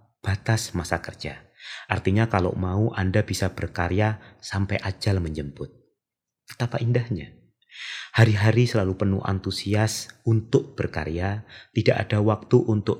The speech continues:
linglung karena telah pensiun. Saya menyaksikan sendiri meja kerja Pak Han Awal masih penuh berkas pekerjaan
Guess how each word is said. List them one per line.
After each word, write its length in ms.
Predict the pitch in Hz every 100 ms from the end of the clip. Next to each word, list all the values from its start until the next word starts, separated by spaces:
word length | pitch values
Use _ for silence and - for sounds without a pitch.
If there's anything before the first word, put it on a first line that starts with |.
| 107
linglung 560 | 110 110 117 120 120 -
karena 400 | 104 98 104 107
telah 240 | 92 87
pensiun. 640 | - 82 80 85 78 76 76 _ _ _ _ - - - -
Saya 320 | - 110 117
menyaksikan 560 | 110 107 - 101 98 95
sendiri 500 | - 87 92 104 104
meja 320 | 98 - 87
kerja 400 | 85 82 - 85
Pak 300 | - - 87
Han 100 | 87
Awal 400 | - 90 95 98
masih 320 | 95 90 - -
penuh 320 | 95 101 101 -
berkas 400 | - - 87 -
pekerjaan 800 | - 92 90 92 - 98 107